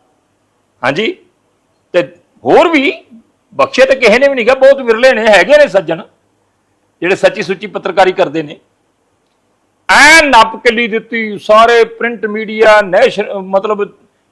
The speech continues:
ਇਲੈਕਟ੍ਰੋਨਿਕ ਮੀਡੀਆ ਜੀ, ਸੌ ਕਰੋੜ ਰੁਪਈਏ 'ਚ ਸੌਦਾ ਹੋਇਆ ਸੀਗਾ ਐਮ ਐਸ ਜੀ ਦਾ ਟੂ ਦਾ ਚਲਾਉਣ ਦਾ, ਤੇ ਅਕਸ਼ੈ ਕੁਮਾਰ ਦੀ ਕੋਠੀ ਦੇ ਵਿੱਚ ਹੋਇਆ ਸੀਗਾ, ਤੇ ਉਹ ਮੀਡੀਏਟਰ ਸੀਗਾ। ਤੇ ਕੀਤਾ ਕਿਹਨੇ ਸੀਗਾ?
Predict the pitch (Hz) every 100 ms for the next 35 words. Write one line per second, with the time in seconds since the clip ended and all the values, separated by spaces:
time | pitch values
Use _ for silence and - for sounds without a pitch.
0 | - 165 180 190 208 220 220 214 220 220
1 | 220 208 214 - 240 262 294 285 262 247
2 | 233 233 220 220 214 - 185 208 175 180
3 | 175 170 165 160 - - _ _ _ 180
4 | 202 196 156 175 185 190 185 - _ _
5 | _ _ _ 214 240 220 196 190 175 175
6 | 180 165 160 _ _ _ - 143 - 233
7 | 269 254 220 208 202 196 214 208 202 185
8 | 180 - 143 170 156 175 175 170 175 185
9 | 160 151 151 - 123 - 110 _ _ _
10 | _ _ _ _ _ _ _ - 127 131
11 | 120 165 156 165 135 123 170 571